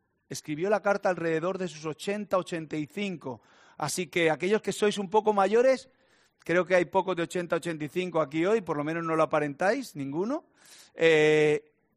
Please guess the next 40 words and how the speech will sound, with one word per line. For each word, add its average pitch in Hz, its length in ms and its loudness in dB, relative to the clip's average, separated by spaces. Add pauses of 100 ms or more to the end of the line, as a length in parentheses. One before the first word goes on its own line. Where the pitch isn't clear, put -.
(420)
aún 160 220 -4
podéis 185 240 -4
escribir 151 520 -10
cosas 139 600 -14
y - 60 -20
ser 151 200 -6
de 170 100 -6
bendición. 143 680 -8 (720)
O - 40 -20
sea, 135 300 -2
no, 156 480 0
no 151 140 -4
creáis 175 260 2
que 180 100 -4
todo 185 200 -4
se 190 100 -2
ha 170 40 0
acabado. 160 640 2 (840)
Ochenta, 202 400 -2
ochenta 202 260 -4
y 165 60 -4
cinco, 185 300 -6
cien, 180 280 -4
ningún 165 320 -6
discípulo. 170 640 -8 (480)
Se - 140 -12
dice 185 300 -2
que 190 100 -4
Juan, 170 380 0
y - 20 -4
eso 156 160 -8
no 165 80 -4
lo 160 80 -4
cuenta 170 260 -4
la 156 120 2
Biblia, 180 240 -2
pero 147 160 -6
lo 139 80 -4
dice 151 520 -2 (400)
mucha 160 600 2